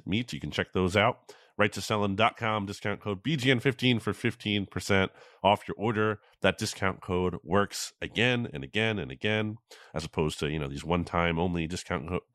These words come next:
codes you'll see elsewhere. So if you like it, continue to use it and rack up the savings. The Eagles did not have enough Righteous Felon Craft Jerky, clearly, before they played the forty-niners.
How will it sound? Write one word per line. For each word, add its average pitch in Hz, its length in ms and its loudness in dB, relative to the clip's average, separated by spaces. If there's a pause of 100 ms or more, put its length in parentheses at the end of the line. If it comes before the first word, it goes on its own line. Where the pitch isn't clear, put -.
codes 92 280 4
you'll 85 80 0
see 82 200 -2
elsewhere. 104 480 2 (280)
So 90 360 2 (380)
if - 60 -8
you 98 60 2
like 151 160 4
it, - 260 0
continue 135 520 2
to - 160 -6
use 110 160 2
it 110 180 2
and 73 240 -2
rack 98 240 2
up 95 380 -2
the 101 160 2
savings. 110 720 0 (680)
The 107 60 0
Eagles 113 140 4
did 92 120 0
not 123 280 4
have 87 180 -6
enough 65 240 -12 (500)
Righteous 82 280 -6
Felon 71 280 -2
Craft 73 300 0
Jerky, 76 260 -2
clearly, 107 640 2
before 82 480 -2
they 85 120 -4
played 80 280 -2
the 80 80 -8
forty-niners. 78 800 -2